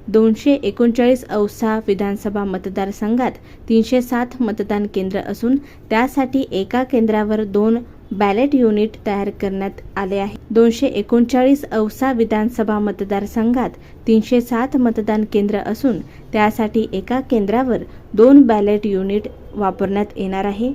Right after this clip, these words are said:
आज ईव्हीएम आणि व्हीव्हीपॅट मशीनची सीलिंगची प्रक्रिया करताना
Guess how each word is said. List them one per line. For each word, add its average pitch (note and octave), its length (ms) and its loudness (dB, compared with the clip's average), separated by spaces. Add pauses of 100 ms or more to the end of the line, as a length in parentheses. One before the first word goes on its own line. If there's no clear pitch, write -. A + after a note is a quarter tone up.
(300)
आज A3 300 0
ईव्हीएम A3 520 4
आणि A#3 200 4
व्हीव्हीपॅट A3 680 0
मशीनची A3 760 0
सीलिंगची A#3+ 640 0
प्रक्रिया G#3 500 0
करताना G#3 540 -2